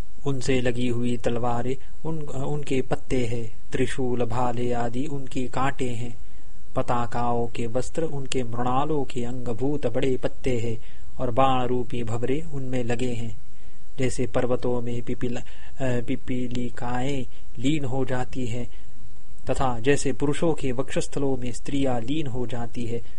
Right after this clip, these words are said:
वैसे ही मरे हुए हाथियों के ढेर में डरपोक लोग लीन होते हैं। विद्याधरों की अंगनाओं के अलकों को अनुकूल रूप से हिलाने वाले अतएव अभूतपूर्व उत्तम सौंदर्य से संपन्न कांत के मिलन के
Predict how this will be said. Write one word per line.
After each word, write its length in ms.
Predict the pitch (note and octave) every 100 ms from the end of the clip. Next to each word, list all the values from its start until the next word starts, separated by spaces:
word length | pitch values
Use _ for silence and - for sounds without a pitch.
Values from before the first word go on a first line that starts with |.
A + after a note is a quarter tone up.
| -
वैसे 280 | C3+ C#3+ -
ही 180 | B2 B2
मरे 280 | A2+ C#3+ C3+
हुए 280 | B2 B2 A#2
हाथियों 600 | B2 C#3 - C3 A#2+ A2
के 180 | A#2+
ढेर 300 | A2 C#3 C3
में 180 | A#2+ A#2+
डरपोक 500 | A#2 A#2+ D3+ D3+ C3+
लोग 380 | A#2 A#2+ A#2+ C#3+
लीन 340 | C3 A#2+ C#3+
होते 420 | B2+ A#2+ A#2 A#2 A2
हैं। 140 | A2+ - - - - - - - - -
विद्याधरों 640 | B2+ A2+ B2 A#2+ C3 B2+
की 160 | A2+ B2
अंगनाओं 720 | A#2+ A#2+ A#2+ C3 C3 D3 C#3
के 240 | - B2+ - - - -
अलकों 360 | B2+ C#3 D3 C3+
को 240 | - B2+ - - -
अनुकूल 540 | C3+ C3 F3 D#3 C3+
रूप 360 | B2+ D3 C#3 C3+
से 160 | -
हिलाने 520 | B2+ C3 C#3 C3+ C3 C3
वाले 340 | C3 B2+ C3
अतएव 520 | C3 C3 C3+ C3 B2+
अभूतपूर्व 760 | B2+ B2 C3+ C3+ - D3+ C3 B2+
उत्तम 460 | C3+ - C3+ C3
सौंदर्य 580 | B2 C3 B2 C3 A#2+ B2+
से 140 | -
संपन्न 600 | B2+ C3 B2 D3+ C#3+ C3 B2+
कांत 440 | C3+ C#3 C3 B2
के 240 | B2+ B2
मिलन 360 | A#2+ C3 C3 B2+
के 200 | B2+